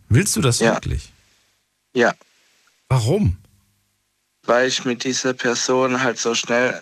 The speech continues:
Speaker 2: wie möglich keinen Kontakt mehr haben möchte und so die ganze Zeit quasi verpflichtet bin, immer wieder nachzufragen, hey, wie sieht's aus, hast du da und da Zeit? Aber er sagt immer,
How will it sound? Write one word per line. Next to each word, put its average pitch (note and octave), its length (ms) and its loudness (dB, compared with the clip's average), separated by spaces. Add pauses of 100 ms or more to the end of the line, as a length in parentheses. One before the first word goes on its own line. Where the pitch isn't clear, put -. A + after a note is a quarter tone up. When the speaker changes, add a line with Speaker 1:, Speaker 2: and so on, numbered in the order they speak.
(120)
Speaker 2:
wie A#2+ 200 -4
möglich A#2+ 420 -2
keinen A#2+ 200 -2
Kontakt A#2+ 420 -6
mehr A#2 140 0
haben B2 180 -2
möchte A#2+ 440 -2
und B2 260 -2 (380)
so B2+ 180 2
die B2+ 140 0
ganze C3 360 -2
Zeit A#2+ 280 0
quasi A#2+ 340 -2
verpflichtet A#2+ 640 -4
bin, B2 220 0
immer B2 260 0
wieder A2+ 220 -2
nachzufragen, A#2 840 -2 (420)
hey, A#2+ 220 2
wie A#2 80 0
sieht's - 280 -6
aus, A#2+ 380 0
hast A#2+ 160 -8
du - 80 -4
da G#2+ 220 0
und F2+ 120 -6
da B2 160 0
Zeit? - 260 -2
Aber A2 180 0
er G#2 120 0
sagt - 300 -6
immer, C3+ 300 0